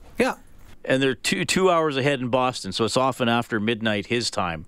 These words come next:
Speaker 1: Mm-hmm.
Speaker 2: that he's calling in.
Speaker 1: And often during, well, obviously during weekday games and that stuff. He's called a lot during the weekday,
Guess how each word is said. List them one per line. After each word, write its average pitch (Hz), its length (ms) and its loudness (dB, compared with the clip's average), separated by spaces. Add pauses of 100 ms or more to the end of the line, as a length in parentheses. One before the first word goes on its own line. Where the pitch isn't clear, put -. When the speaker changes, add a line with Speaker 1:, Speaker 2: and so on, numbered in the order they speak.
(160)
Speaker 1:
Mm-hmm. 135 280 0
Speaker 2:
that 147 80 0
he's 107 140 -2
calling 107 340 0
in. 95 160 -2 (380)
Speaker 1:
And 135 320 0
often 139 540 -2
during, 127 340 0
well, 113 100 2
obviously 127 320 -2
during 117 220 0
weekday 127 320 0
games 110 240 0
and 110 100 2
that 104 80 2
stuff. 110 140 -2
He's 214 100 0
called 311 200 0
a - 20 -6
lot 185 220 -2
during 160 160 0
the 127 60 2
weekday, 117 440 0